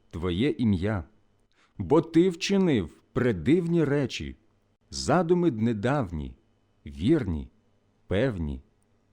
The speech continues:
Ти обернув місто в купу каміння, місто твердиню в руїну,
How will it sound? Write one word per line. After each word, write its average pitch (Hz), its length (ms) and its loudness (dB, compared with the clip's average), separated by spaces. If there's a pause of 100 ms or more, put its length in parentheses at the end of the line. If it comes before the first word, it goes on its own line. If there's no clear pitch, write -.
(1040)
Ти 156 320 4
обернув 143 640 4
місто 113 600 2 (400)
в 76 140 -12
купу 190 380 -2
каміння, 107 720 2 (540)
місто 170 540 4
твердиню 123 880 2 (500)
в 78 140 -12
руїну, 92 640 0